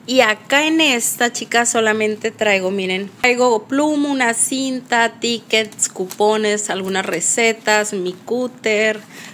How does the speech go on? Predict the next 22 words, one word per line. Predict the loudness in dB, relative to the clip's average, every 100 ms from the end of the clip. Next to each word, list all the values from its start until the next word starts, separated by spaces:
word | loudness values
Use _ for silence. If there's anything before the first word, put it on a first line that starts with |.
| -6
unas | -2 0 -2
cositas | -6 -6 -6 -6 -4
así | -4 -6
que, | -4 -2 -2 -4 -12 -20 -16 -10
pues, | -6
que | 0
a | 0
veces | 0 -4 -6
ocupo | -6 -6 -6 -4
y |
que | -4
no | -4
quiero | -4 -6
que | -2
anden | -2 -2 -6
rodando | -6 -6 -6 -6
en | -6
la | -4
bolsa. | -2 -4 -2 -2 -2 -4 -20 -18 -16 -10
Y | -6 -4
mi | -4 -4
carterita. | -2 -2 -2 -6 -6 -10 -14